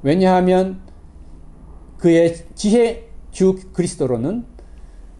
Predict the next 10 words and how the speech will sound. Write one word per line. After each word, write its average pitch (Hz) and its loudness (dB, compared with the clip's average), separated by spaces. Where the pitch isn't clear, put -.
하나님 180 2
아버지와 156 2
구별되는 196 0
제삼의 214 -2
위격을 202 0
전제하는 139 -4
삼위일적-, 226 -4
삼위일체적인 214 -2
신관을, 208 -2
음, 120 -6